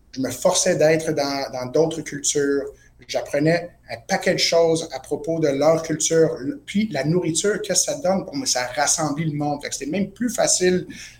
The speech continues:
d'être avec des personnes pendant qu'on mangeait, puis je m'engageais avec d'autres personnes, puis tout ça à dire, c'est que c'est ça qui m'a vraiment fait, tu sais, de devenir un entrepreneur.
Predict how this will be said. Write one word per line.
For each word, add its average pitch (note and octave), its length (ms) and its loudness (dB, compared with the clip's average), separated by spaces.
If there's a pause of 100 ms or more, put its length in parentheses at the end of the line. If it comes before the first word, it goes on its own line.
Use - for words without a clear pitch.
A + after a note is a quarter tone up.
(160)
d'être F#3+ 340 4
avec D#3 260 4
des D3+ 120 6
personnes F#3 760 2 (800)
pendant F3+ 520 4
qu'on D#3+ 180 2
mangeait, D#3 760 2
puis D3+ 340 -8 (220)
je E3 140 -8
m'engageais E3+ 460 0
avec E3 380 0
d'autres G3 240 -4
personnes, G3+ 460 -2
puis D#3+ 240 -16 (680)
tout B3+ 180 2
ça G3+ 300 2
à D3+ 80 -2
dire, F3+ 320 -6
c'est - 160 -6
que D#3 160 -10
c'est D#3 220 -4
ça G#3+ 460 0
qui - 160 -10
m'a C#3+ 160 -4
vraiment C#3+ 460 -2
fait, D#3 200 -8
tu D#3 60 -14 (1200)
sais, D#3+ 200 -4
de D3+ 180 -2
devenir D#3 680 2
un C3 140 -4
entrepreneur. B2+ 800 -6